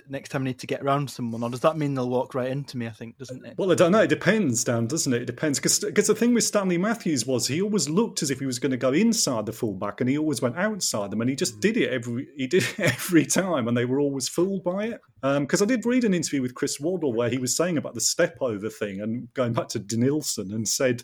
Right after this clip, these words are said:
Speaker 2: you know, "There's no point in doing it if you're five yards away from the defender. You have to do it when you're,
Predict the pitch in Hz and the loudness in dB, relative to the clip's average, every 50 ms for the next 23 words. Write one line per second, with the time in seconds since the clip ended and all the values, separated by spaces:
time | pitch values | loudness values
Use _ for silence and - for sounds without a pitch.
0 | - _ - 143 135 127 120 117 120 135 139 180 180 190 190 185 - 175 165 156 | -8 _ 0 2 4 4 4 2 2 2 2 4 6 4 4 4 4 4 4 4
1 | 151 139 120 147 170 196 185 131 110 110 123 - 131 120 - - - 143 139 135 | 4 2 4 4 4 4 4 2 0 -2 -2 -2 -4 -4 -2 0 0 0 2 0
2 | 123 107 110 127 143 170 165 143 117 - - 101 98 104 101 101 - - 110 107 | 0 0 0 0 0 2 0 0 0 -2 -2 -2 -2 -4 -4 -6 -6 -4 -4 -4
3 | 104 95 110 - - 135 156 151 120 107 98 110 107 127 151 - - 135 120 123 | -2 -4 -2 0 0 0 2 0 -2 -2 -4 -4 -2 -2 -2 -2 -2 -2 0 2
4 | 117 123 127 120 117 117 113 113 120 | 0 0 0 -2 0 0 0 0 0